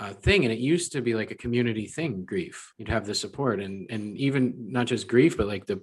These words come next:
poopy diaper, like, the rest of the stuff. Any other negative thing in this culture is, like, "Go do that, look at this, buy this, touch it." And everybody around you is gonna be like, "Cheer up, do this, do," and, and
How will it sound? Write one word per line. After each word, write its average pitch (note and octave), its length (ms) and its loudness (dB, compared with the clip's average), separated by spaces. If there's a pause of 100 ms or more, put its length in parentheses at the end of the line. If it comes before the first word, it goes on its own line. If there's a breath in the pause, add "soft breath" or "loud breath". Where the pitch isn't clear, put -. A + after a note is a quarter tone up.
poopy A2+ 280 4
diaper, A#2+ 340 4
like, G2+ 200 -4
the G#2 160 -6
rest G#2 320 -2
of G#2+ 80 0
the G2+ 100 -4
stuff. - 460 0
Any C#3 220 6
other B2+ 220 8
negative A2 480 4
thing A#2+ 280 0
in G2 140 -6
this A2 280 -2
culture G#2+ 640 2
is, G2+ 260 -4
like, F#2+ 300 -2 (180)
"Go G#2+ 120 4
do B2+ 140 6
that, C3 200 4
look G#2 140 -2
at B2 80 -2
this, B2+ 180 2
buy G#2+ 240 -2
this, A#2 240 2
touch - 300 -8
it." A2 160 -2
And A2+ 100 -4
everybody A#2 380 4
around A#2+ 300 4
you A2+ 80 4
is G#2 100 -2
gonna G2 120 -6
be F#2+ 100 -4
like, G2+ 200 -4
"Cheer C3+ 220 4
up, A2 180 2
do A#2 140 2
this, B2 240 0
do," B2 180 0
and, A#2+ 200 -8 (840 soft breath)
and A2 380 -4